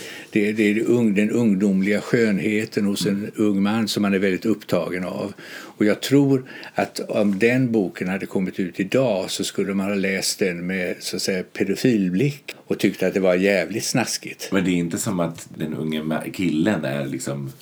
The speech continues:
Speaker 2: arton år?
Speaker 1: Nej, alltså, jag menar, om man är sexologiskt bildad så är det ju här inget pedofili.
Speaker 2: Nej.
Speaker 1: Men, men det är ju, debatten är inte särskilt sexologiskt bildad.
Speaker 2: Nej.
Speaker 1: Utan den är, håller sig med förenklingar och schabloner i väldigt hög grad. Så att det är det,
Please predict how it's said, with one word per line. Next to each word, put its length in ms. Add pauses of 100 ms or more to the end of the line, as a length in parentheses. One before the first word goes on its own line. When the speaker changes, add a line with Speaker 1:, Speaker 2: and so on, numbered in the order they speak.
(140)
Speaker 2:
arton 380
år? 40
Speaker 1:
Nej, 240
alltså, 240
jag 140
menar, 140
om 100
man 100
är 40
sexologiskt 720
bildad 440
så 120
är 40
det 180
ju 100
här 200
inget 360
pedofili. 640
Speaker 2:
Nej. 260 (200)
Speaker 1:
Men, 260
men 260
det 80
är 160
ju, 280
debatten 560
är 120
inte 160
särskilt 340
sexologiskt 640
bildad. 500
Speaker 2:
Nej. 280 (240)
Speaker 1:
Utan 280
den 220
är, 220
håller 240
sig 160
med 120
förenklingar 640
och 60
schabloner 540
i 40
väldigt 360
hög 200
grad. 320
Så 120
att 120
det 120
är 40
det, 260